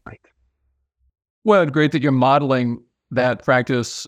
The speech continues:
Speaker 2: for your team such that they, they feel like they're,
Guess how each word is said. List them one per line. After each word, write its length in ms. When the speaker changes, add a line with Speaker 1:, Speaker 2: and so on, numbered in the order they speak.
Speaker 2:
for 360
your 140
team 580
such 300
that 300
they, 300
they 200
feel 140
like 160
they're, 500